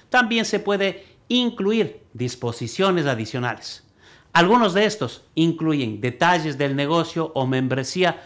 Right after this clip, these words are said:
de la propia empresa, tales como la identificación de miembros, gerentes. Se espera que el acuerdo operativo contenga los nombres de todos los miembros comerciales,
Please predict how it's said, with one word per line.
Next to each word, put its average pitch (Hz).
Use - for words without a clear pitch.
de 170
la 143
propia 226
empresa, 202
tales 175
como 156
la 135
identificación 131
de 175
miembros, 180
gerentes. 175
Se -
espera 175
que 160
el 143
acuerdo 175
operativo 185
contenga 190
los 180
nombres 165
de 160
todos 214
los 208
miembros 226
comerciales, 180